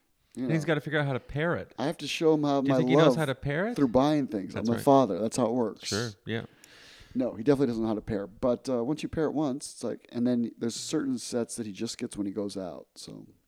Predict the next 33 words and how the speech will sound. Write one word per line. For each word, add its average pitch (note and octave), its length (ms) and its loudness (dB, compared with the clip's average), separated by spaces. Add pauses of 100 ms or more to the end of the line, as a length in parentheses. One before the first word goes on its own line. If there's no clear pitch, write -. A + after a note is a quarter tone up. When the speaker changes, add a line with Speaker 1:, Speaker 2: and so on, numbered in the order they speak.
(840)
Speaker 1:
that B2 120 -6
could B2+ 100 -6
be A#2+ 80 0
like G#2+ 220 -2
a, F#2 280 -6
a G2 80 -8
driving G#2+ 580 -2
pair. B1+ 380 -12 (1040)
I C3 120 -4
don't F#2+ 180 -4
know. F#2+ 120 -8
It - 60 -16
could - 120 -10
be C3+ 80 0
a A2+ 40 0
mistake. G2+ 540 -8
I've A#2 160 -8
made C3+ 100 -2
a A2+ 40 0
lot A2 160 -2
of G#2 80 -10
mistakes G2+ 340 -10
in G2 60 -6
my F#2 80 -6
life, F2 260 -10
Graham. G#2+ 160 -8
Speaker 2:
Yeah, F#2+ 380 -2 (360)
<laughs> - 380 -20
sure G#2+ 240 -6
have. A#2 480 -6 (1500)
Uh, A#2 720 4
no, D3+ 260 2
that's, - 400 -2